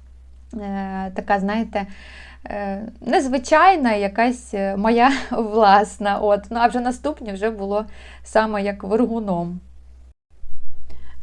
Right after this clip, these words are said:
Е, потім потрібно їх смажити в олії. Мені на цю порцію, це на повну порцію я робила, на цю порцію мені вистачило от пів літра олії,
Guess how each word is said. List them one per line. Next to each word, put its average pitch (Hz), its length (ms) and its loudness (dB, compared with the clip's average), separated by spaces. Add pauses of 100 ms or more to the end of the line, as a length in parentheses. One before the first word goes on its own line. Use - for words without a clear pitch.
Е, 202 300 -2
потім 269 360 2
потрібно 220 480 -2
їх 202 220 -8
смажити 208 680 -4
в 190 160 -14
олії. 311 560 0
Мені 247 500 4 (260)
на 220 400 -4 (400)
цю 247 140 -4
порцію, 320 580 0
це 269 140 -4
на 247 140 4
повну 240 320 0
порцію 220 480 -4
я 208 140 0
робила, 262 460 0
на 226 160 0
цю 226 160 -12
порцію 320 440 -2
мені 226 280 -2
вистачило 233 720 -4
от 208 200 -4
пів 233 260 -4
літра 202 460 -6
олії, 285 500 -2